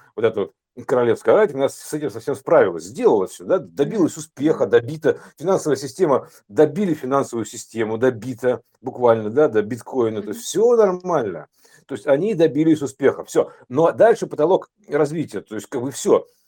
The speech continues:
Speaker 1: А у них нету данных, то есть у их зона ответственности Д Н К, то есть она ограничена, то есть ограничена объемом.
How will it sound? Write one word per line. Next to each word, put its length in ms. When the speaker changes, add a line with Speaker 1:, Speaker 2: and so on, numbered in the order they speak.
Speaker 1:
А 160
у 80
них 220
нету 280
данных, 440
то 80
есть 140
у 100
их 420
зона 380
ответственности 680
Д 140
Н 140
К, 240
то 100
есть 120
она 300
ограничена, 1120
то 140
есть 100
ограничена 560
объемом. 520